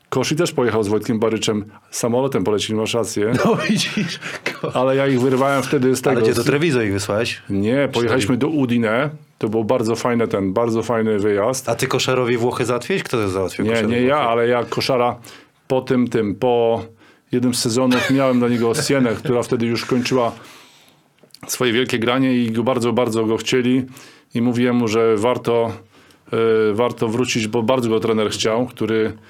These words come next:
Speaker 1: który go znał z Ligi Włoskiej. On grał w tym, e, w Kasercie. I po prostu fenomen, e, Kosziego był tak wielki, że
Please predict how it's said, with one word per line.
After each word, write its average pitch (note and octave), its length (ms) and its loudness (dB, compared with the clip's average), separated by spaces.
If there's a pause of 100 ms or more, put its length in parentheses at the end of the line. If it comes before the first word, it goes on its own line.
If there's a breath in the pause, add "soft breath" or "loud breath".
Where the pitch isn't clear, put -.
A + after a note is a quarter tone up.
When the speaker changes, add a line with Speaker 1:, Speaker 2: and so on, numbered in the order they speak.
(440 loud breath)
Speaker 1:
który A#2+ 220 -2
go A2 140 0
znał A#2 240 0
z G#2+ 60 -2
Ligi A2 180 -2
Włoskiej. A2 440 0
On A2 160 0
grał G#2+ 180 0
w - 100 -8
tym, G#2 260 -2
e, G2 260 0
w - 260 -14
Kasercie. A2+ 640 -2 (1000 loud breath)
I A2+ 140 -4
po A2+ 140 -4
prostu A2+ 640 0
fenomen, A#2+ 520 0 (1040 loud breath)
e, A2 40 -8
Kosziego B2 480 0
był A2 160 -2
tak A#2 240 0
wielki, B2 420 0
że A2+ 400 0